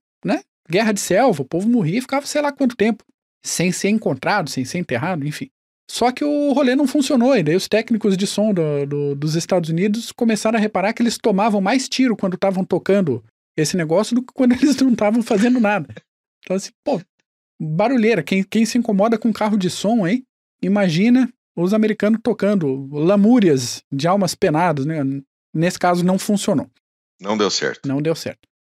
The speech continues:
Speaker 1: E daí a gente tem uns casos de, de superstições também, além do cagaço, né? É,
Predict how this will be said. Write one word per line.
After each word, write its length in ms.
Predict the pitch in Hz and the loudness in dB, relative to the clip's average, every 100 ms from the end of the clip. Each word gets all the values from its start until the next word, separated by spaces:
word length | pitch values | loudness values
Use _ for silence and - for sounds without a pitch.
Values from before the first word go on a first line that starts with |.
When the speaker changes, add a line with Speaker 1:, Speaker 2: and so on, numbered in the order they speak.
| - | -8
Speaker 1:
E 60 | 202 | -2
daí 260 | 240 254 | 0 0
a 100 | 359 370 | 0 -4
gente 300 | 381 302 - | -8 -8 -6
tem 160 | 370 | -2
uns 100 | 330 | -2
casos 400 | - 277 269 175 | 0 2 2 0
de, 140 | 147 143 | -2 -4
de 140 | 143 | -4
superstições 920 | 139 - 202 208 - - - 233 262 - | -4 -4 0 0 0 -6 -2 0 0 0
também, 220 | 165 214 | -2 -2
além 200 | 180 233 | 0 -2
do 80 | 214 | -2
cagaço, 480 | 147 156 240 - | -4 -2 -4 -4
né? 100 | 147 160 _ _ _ 131 | -8 -8 _ _ _ -6
É, 480 | 131 127 127 127 | -4 -4 -6 -8